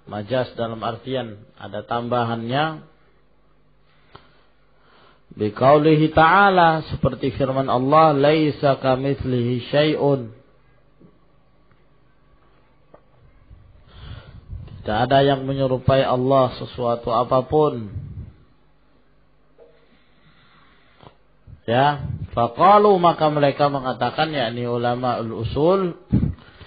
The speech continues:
"Innal kafa zaidatun." Kaf di situ kaf zaidah.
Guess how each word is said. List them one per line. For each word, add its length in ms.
"Innal 560
kafa 560
zaidatun." 960
Kaf 320
di 80
situ 240
kaf 160
zaidah. 640